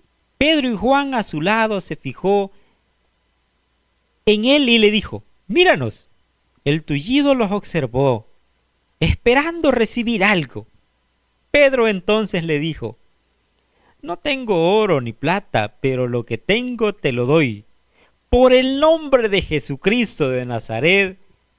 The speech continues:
camina". Y lo tomó de la mano derecha y lo levantó.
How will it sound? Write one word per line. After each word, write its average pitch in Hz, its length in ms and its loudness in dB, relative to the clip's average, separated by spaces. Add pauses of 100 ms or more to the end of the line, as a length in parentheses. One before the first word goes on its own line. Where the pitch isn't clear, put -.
(140)
camina". 156 720 -2 (1160)
Y 175 180 -4
lo 170 260 0
tomó 151 400 -2
de 196 120 2
la 123 200 -2
mano 165 380 -2
derecha 175 640 0
y 185 180 -6
lo 165 180 2
levantó. 127 920 -4